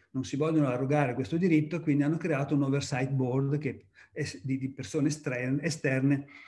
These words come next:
che, che prendono queste decisioni, una specie di, di tribunale privato. Eh, anche questo però non ha molto, non è molto in grado di, di, di, di agire o di decidere. Per esempio, proprio ieri l'oversight board di Facebook ha de-, ha deciso di rinviare la decisione sul caso di,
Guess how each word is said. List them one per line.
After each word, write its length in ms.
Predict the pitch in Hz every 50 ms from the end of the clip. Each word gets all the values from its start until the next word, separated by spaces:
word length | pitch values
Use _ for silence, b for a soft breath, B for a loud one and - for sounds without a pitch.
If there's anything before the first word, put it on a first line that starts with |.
| B B
che, 300 | - 143 139 139 - -
che 180 | - 151 139 -
prendono 500 | - 147 143 139 143 139 135 135 139 -
queste 260 | - - 143 - 139
decisioni, 380 | 127 123 123 - 113 117 110 131
una 80 | 135
specie 260 | 139 - 143 139 - 143
di, 240 | 131 131 127 - b b b b b b
di 440 | - 143 156 _ _ 143 123 143
tribunale 480 | - - 151 160 151 151 151 147 147 143
privato. 560 | 143 139 135 120 110 101 101 98 - 104 - B B B B B B B B B B
Eh, 100 | - 165
anche 500 | 165 156 151 151 156 185 202 185 254 226
questo 260 | 226 180 175 202 220
però 280 | 180 170 156 170 190 185
non 140 | 151 143
ha 80 | 143 147
molto, 440 | 156 151 147 151 160 135 135 151 -
non 160 | - 143 139
è 40 | 143
molto 280 | 147 151 143 135 - 147
in 60 | 135
grado 280 | 135 143 139 139 131 131
di, 160 | 127 127 123
di, 200 | 120 123 123 123
di, 140 | 127 127 - _ _
di 120 | _ - 139
agire 320 | 135 135 135 160 160 156 147
o 40 |
di 100 | 135 127
decidere. 360 | 127 139 139 - 214 165 135 120
Per 100 | 120 123
esempio, 360 | 135 147 139 131 131 120 B B B B B
proprio 260 | - 151 - 170 185
ieri 540 | 180 139 123 135 143 147 170 160 160 - - _
l'oversight 480 | - 147 143 151 147 151 - 143 143 139
board 200 | 151 147 143 170
di 60 | 196
Facebook 380 | 185 147 143 139 151 151 151
ha 60 | 147 123
de-, 200 | 131 139 98 B B B
ha 80 | B 143
deciso 240 | 139 147 151 165 151
di 120 | 139 147
rinviare 540 | 147 156 170 175 170 175 156 131 139 139 143
la 100 | 131 131
decisione 420 | 131 135 135 139 135 135 139 143
sul 160 | 135 - 131 120
caso 340 | - 127 120 127 123 127
di, 180 | 123 120 123 107